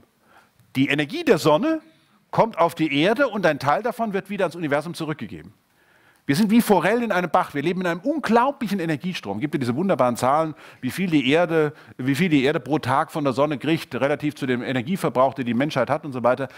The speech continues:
Es ist eine gewaltige Menge an Energie, die dieser Planet bekommt und die alle in biochemischen Prozessen heute umgesetzt werden. Aber wir sind ja noch am Anfang. Wir haben also bis jetzt nur dieses wahnsinnige Energiegleichgewicht hervorgerufen durch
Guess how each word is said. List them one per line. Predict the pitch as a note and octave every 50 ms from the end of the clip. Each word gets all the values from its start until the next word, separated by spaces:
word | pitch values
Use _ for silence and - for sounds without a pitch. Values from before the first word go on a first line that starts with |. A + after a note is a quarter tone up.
| - - -
Es | - -
ist | D3+ F3+ F3 -
eine | F3 F3 E3
gewaltige | D#3 F3 D3+ G3 G#3 C4 D4 B3 A#3 F3 G3
Menge | F3 E3+ F#3 F#3+ F#3
an | E3+ D3+
Energie, | C3+ C3+ C3 B2 A#2 F3 B3
die | C4 B3+ F#3
dieser | D#3+ E3 D3 D3
Planet | - C3 A#2 A#2 C#3 D#3 D3+
bekommt | C#3 - - C#3 A3 D#4+ D4+ - - - - -
und | - F3+ D3+
die | F#3 - -
alle | - A3 C4+ C#4
in | B3+ A3 E3
biochemischen | D3+ G3 F#3+ D#3+ - G3+ A3 B3 B3+ G3+ G3 F#3
Prozessen | D#3+ C#3+ C3+ - - D3 - F#3 C#3+
heute | D3+ E3 D#3+ -
umgesetzt | - F#3 E3+ C#3+ A2 G#2 F#2+ - - -
werden. | G2 F#2 F2 F2+ - - D#3 -
Aber | - D#3+ E3+ D3
wir | E3+ E3+
sind | C3 F3+
ja | E3+ D3+
noch | D3+ C3+
am | C#3 C#3+
Anfang. | E3 B3 C4 - B2+ G2+ E2+ - _ _ _ _ _ _ _ _ _ _ _
Wir | - C#3+ E3+
haben | A3 A#3
also | A3+ F3 E3
bis | D#3 -
jetzt | - B3 A#3+ - -
nur | A#3 A#3
dieses | A3 G3+ F#3+ G3 D3 C3+
wahnsinnige | D3+ E3+ G#3 B3 A3 G#3+ G3+ F#3 F3+
Energiegleichgewicht | E3 D#3+ D3+ D3 C3 F3+ B3 A3+ - D3 A#2+ A#2+ A#2 - A2+ A2 G#2+ G2 -
hervorgerufen | - B2 - G3+ A3 F#3+ D3 C#3 C3 A#2+ G2+ G#2+ G#2+
durch | F3+ E3 B2 G2+ - -